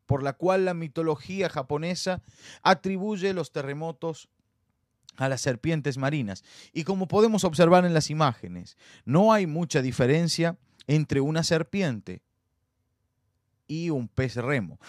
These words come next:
sobre todo por su largo y su cuerpo sumamente delgado, que al verlo desde un punto más alto de la superficie, parece una serpiente que se encuentra dentro del océano.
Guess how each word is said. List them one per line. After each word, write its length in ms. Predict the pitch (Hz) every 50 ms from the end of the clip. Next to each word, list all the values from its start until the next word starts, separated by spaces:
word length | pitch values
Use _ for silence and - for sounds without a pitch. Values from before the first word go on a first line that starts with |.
| - -
sobre 320 | - - - 190 190 202 196
todo 380 | - - 202 190 190 196 -
por 160 | - - 156
su 160 | 143 - 156 147
largo 480 | 160 175 170 143 113 98 92 - - _ _ _ _ _ _ _ _
y 120 | - 151
su 160 | - - 143
cuerpo 440 | 123 - 156 170 190 190 165 - 160
sumamente 600 | 151 - 156 151 151 143 143 143 147 143 - 135
delgado, 500 | 123 123 123 131 139 156 143 110 95 92 - _ - - - _ _
que 100 | - -
al 160 | 170 170 170 170
verlo 460 | 165 233 226 185 117 98 90 78 - _ _ _ _ _ _ _ _ -
desde 480 | - 101 117 113 98 98 107 101 - _ _ _ _ _
un 220 | - 165 180 180
punto 400 | 147 - 165 185 180 160 - 139
más 240 | 131 151 165 151 -
alto 340 | 190 180 156 113 - - 85
de 80 | 90 117
la 100 | 139 131
superficie, 680 | - 160 143 170 156 - - 175 127 - - 104 - _ _ _ _ _ _ _ _ _ _ _ _ _ _ _ _ _ _ _ _ _ _ _ _
parece 520 | - 175 170 190 202 185 - - 175 147 -
una 240 | - 170 180 175 165
serpiente 720 | 143 - 139 120 110 - - 147 147 147 139 - - 135 120
que 140 | - 131
se 120 | 117 - 117
encuentra 640 | 110 110 - - 139 139 135 131 - 123 123 113 - _ _ _ _
dentro 580 | - 101 110 127 151 147 135 131 117 - 123 123
del 100 | 117 110
océano. 600 | 113 - - - 151 139 101 85 69 - - -